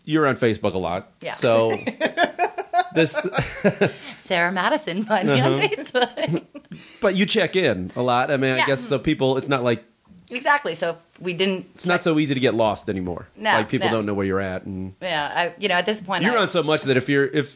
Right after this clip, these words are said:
Speaker 1: if, if you're not on for a couple days, like, between, remember when Jay Keith, we couldn't get a hold of him in
Speaker 2: Yes.
Speaker 1: Aspen.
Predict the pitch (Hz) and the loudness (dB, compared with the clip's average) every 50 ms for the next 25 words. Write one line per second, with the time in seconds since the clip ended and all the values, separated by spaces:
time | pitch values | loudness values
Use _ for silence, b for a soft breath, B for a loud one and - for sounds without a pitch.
0 | - - 165 151 - - - 208 - 180 160 151 170 208 208 170 151 143 139 139 | -10 -6 -4 -4 -2 0 0 2 2 2 2 2 4 2 2 4 2 2 2 2
1 | 139 127 - 147 131 127 123 123 120 113 113 117 117 120 - - _ b b b | 0 0 2 0 0 0 2 2 2 2 2 0 -2 -4 -8 -20 _ b b b
2 | b b b b b b b b b 143 139 135 127 139 151 - 185 175 165 156 | b b b b b b b b b 0 2 2 2 0 0 0 2 0 0 2
3 | 160 175 185 180 180 156 151 143 147 127 180 165 139 - 175 180 160 143 - - | 0 0 2 2 4 2 2 0 2 0 0 0 0 0 0 0 0 0 -2 -6
4 | _ _ b b b b b 160 160 185 180 170 160 156 143 131 170 185 180 139 | _ _ b b b b b -2 2 2 2 2 4 2 2 2 2 2 2 2
5 | 110 120 120 117 123 120 123 143 151 147 - - 101 92 85 87 | 4 4 4 4 4 4 4 4 2 0 0 -2 -4 -4 -4 -6